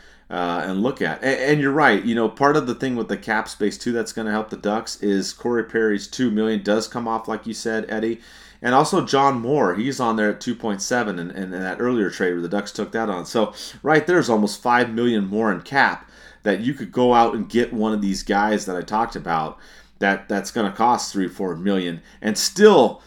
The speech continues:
give, uh, Drysdale, Zegras, and Terry their money. So the Ducks have options. They're in the driver's seat. They can get things done.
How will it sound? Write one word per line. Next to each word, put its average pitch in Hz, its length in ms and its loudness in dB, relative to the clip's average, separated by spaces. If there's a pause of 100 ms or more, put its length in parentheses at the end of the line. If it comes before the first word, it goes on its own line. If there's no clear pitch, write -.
(300)
give, 117 540 6
uh, 107 100 2
Drysdale, 107 540 2
Zegras, 98 600 -2
and 104 160 -8
Terry 113 360 0
their 90 180 -4
money. 92 540 0 (240)
So 151 160 -2
the 147 100 2
Ducks 196 380 0
have 139 440 0
options. 104 520 -6
They're 135 220 2
in 147 160 0
the 196 80 0
driver's 104 560 0
seat. 85 180 -6
They 107 160 -2
can 139 240 -8
get 123 280 -2
things 113 460 -4
done. 101 560 -4